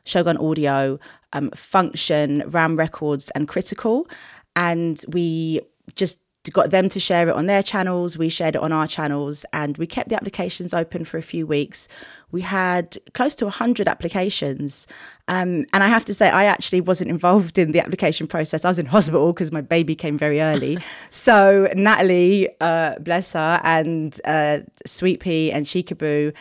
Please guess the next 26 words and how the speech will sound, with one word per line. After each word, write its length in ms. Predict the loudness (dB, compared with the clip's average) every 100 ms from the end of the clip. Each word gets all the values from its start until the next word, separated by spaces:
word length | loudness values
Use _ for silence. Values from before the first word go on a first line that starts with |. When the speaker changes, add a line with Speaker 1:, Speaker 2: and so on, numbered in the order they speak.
| -18 -20 -6
Speaker 1:
um, 320 | -4 -2 -2
and 100 | 0
Alley 200 | 2 2
Cat 200 | 0 -2
went 220 | 0 -2
through 160 | -2 -2
all 140 | -2
the 80 | 0
applications, 800 | -2 -4 -2 -2 -2 -2 -2 -2
which 220 | -4 -4 -4
was 280 | -6 -6 -10
a 40 | -10
huge, 680 | -10 -4 0 2 2 -2 -6
huge 500 | -6 -2 -2 -2 -4
task. 520 | -4 -4 -6 -10 -12 -20 -8
And 140 | -4
I 40 | -2
think 220 | -2 -2
just, 240 | -2 -4 0
um, 340 | 2 2 -4
Speaker 2:
Can 180 | -6 -4
Speaker 1:
made 80 | 2
a 20 |
Speaker 2:
imagine. 200 | 4 4
Speaker 1:
short 220 | 2 0 0
list. 400 | -2 -4 -8